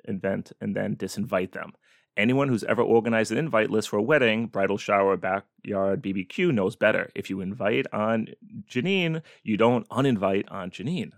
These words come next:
unless you want a blood feud with Aunt Janine and her whole side of the family. Which, yes, the second thing, if you were still going to use the channels and you made that mistake, is the disinvitment. And that little grievance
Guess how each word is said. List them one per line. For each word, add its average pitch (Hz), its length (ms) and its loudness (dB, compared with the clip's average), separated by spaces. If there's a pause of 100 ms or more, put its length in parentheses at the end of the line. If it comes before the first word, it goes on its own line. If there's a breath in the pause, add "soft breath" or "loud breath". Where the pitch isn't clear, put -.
(200)
unless 92 280 -8
you 110 80 0
want 95 180 -2
a 98 40 2
blood 107 340 -2
feud 95 460 -4
with 92 220 -10
Aunt 98 220 -4
Janine 90 460 -6
and 101 80 -6
her 95 100 -4
whole 92 200 -4
side 87 280 -2
of 87 40 -8
the - 60 -14
family. - 460 -4 (720)
Which, 113 440 -2
yes, 113 420 -4 (160)
the - 140 -8
second 165 460 -4
thing, 95 320 2
if - 160 -8
you 113 320 -8 (160)
were 110 140 -8
still 160 280 2
going 123 240 2
to 120 140 -2
use 110 140 0
the 101 40 -10
channels 98 520 0
and 104 140 -6
you 101 80 -2
made 104 220 0
that 101 160 2
mistake, 98 600 0 (520)
is 110 380 0 (200)
the 123 280 0 (120)
disinvitment. 107 840 0 (160)
And 110 220 0
that 143 200 2
little 147 360 2
grievance 123 720 -6